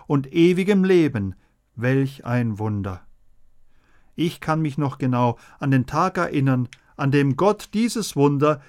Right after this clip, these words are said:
in meinem Leben vollbracht hat. Durch das Lesen in der Bibel und durch Gespräche mit erfahrenen Christen wurde ich an den Punkt geführt, dass ich mich als Sünder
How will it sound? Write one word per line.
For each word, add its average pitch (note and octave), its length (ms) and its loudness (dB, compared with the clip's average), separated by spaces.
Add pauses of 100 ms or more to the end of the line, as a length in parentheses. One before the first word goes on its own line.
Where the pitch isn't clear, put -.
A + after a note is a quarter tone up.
(120)
in F3+ 160 0
meinem G#3+ 340 2
Leben A#2 320 2
vollbracht A2+ 580 -6
hat. G#2 200 -12 (800)
Durch C3+ 160 -4
das C3+ 200 -2
Lesen F3 420 2
in E3+ 120 -2
der D#3+ 100 2
Bibel F#3+ 480 -2 (220)
und D#3+ 180 -2
durch E3+ 160 2
Gespräche E3+ 640 -2
mit D#3+ 160 -4
erfahrenen E3 640 -2
Christen C#3+ 640 -2 (300)
wurde D#3 320 4
ich D3+ 300 -2 (180)
an D3+ 140 0
den D3 160 2
Punkt A3+ 320 2
geführt, C#3 560 0 (340)
dass C#3 180 -2
ich C#3+ 160 -2
mich D3+ 260 -2
als - 300 -4
Sünder C#3+ 480 2